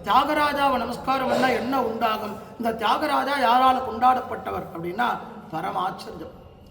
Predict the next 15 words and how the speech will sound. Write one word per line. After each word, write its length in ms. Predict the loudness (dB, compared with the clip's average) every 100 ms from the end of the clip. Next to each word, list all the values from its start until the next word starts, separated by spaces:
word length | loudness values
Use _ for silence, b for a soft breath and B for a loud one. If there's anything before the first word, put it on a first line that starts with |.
| -20 -20 -20 -20 -8
வைகுண்டத்துல 680 | -2 -2 -2 -4 -2 2 2 0
திருப்பார் 500 | -4 0 0 0 -4
கடல்ல 420 | -4 2 4 4 0 -10 -14 -6
மகாவிஷ்ணு 840 | 0 4 6 6 2 -2 -2 -2
தன்னுடைய 400 | -2 -4 -6 -6
மார்பிளை 580 | -4 0 2 2 0 -2
வச்சுட்டு 400 | -4 -6 -6 -4
நித்தம் 580 | -2 -4 -8 -4 -4 -2
ஆத்ம 480 | 2 2 2 -4 -8
சிவ 260 | -8 -6
பூஜை 260 | -6 -4 -8
பண்ண 180 | -8 -10
மூர்த்தி 300 | -10 -10 -8
தான் 180 | -6 -8
அவர். 300 | -10 -14